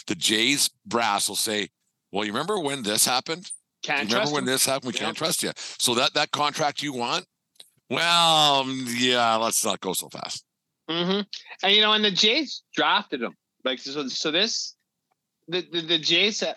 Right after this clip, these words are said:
Speaker 2: have a vested interest in him, aside from the fact that he's under, under team control for a couple more years at the age of twenty-five, coming off a hell of a year, third place in Cy Young voting,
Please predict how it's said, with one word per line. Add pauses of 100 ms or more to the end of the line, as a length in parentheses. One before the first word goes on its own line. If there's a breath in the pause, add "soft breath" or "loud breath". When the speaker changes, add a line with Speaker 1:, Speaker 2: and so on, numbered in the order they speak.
Speaker 2:
have
a
vested
interest
in
him, (320 loud breath)
aside
from
the
fact
that
he's
under, (380)
under
team
control
for
a
couple
more
years
at
the
age
of
twenty-five,
coming
off (420 soft breath)
a
hell
of
a
year,
third
place
in
Cy
Young
voting,